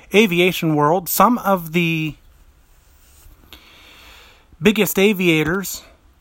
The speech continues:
such as JetBlue, Delta Airlines, and others, are looking at bringing traveling back to, uh, their constituency. But the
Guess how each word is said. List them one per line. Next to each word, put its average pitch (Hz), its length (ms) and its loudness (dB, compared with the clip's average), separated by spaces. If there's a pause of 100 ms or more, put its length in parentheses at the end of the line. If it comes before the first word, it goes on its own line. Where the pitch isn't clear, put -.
(1000)
such 175 360 0
as 147 280 0
JetBlue, 165 600 0
Delta 160 440 -2
Airlines, 165 800 0
and 135 380 -2
others, 160 600 -2
are 147 240 -2
looking 156 380 -2
at 143 180 -6
bringing 143 440 0
traveling 160 640 -2
back 156 540 0 (560)
to, 143 640 -2 (540)
uh, 127 460 -2
their 139 320 2
constituency. 160 920 -2
But 170 480 0
the 180 300 -4